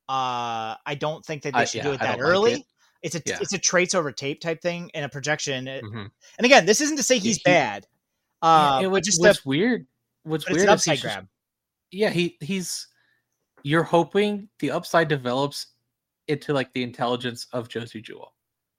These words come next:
Speaker 2: right now, 'cause he's sloppy. Like, he, he's, he really is. He, he has, like, no idea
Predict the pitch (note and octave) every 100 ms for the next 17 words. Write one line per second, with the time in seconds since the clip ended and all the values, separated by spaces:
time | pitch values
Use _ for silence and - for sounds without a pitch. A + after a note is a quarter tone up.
0 | _ _ A2 F#2+ - - - _ _ _
1 | - C#3 G#3 - - - F#2+ - - _
2 | _ _ - A#2+ - B2+ A#2 D3+ - _
3 | _ _ - F3+ A#3 G3 F#3 C3+ - C#3+
4 | C3 F3 E3+ D3+ C#3+ D3 D#3 F3+ E3 A#2+
5 | B2+ A#2+ F#2+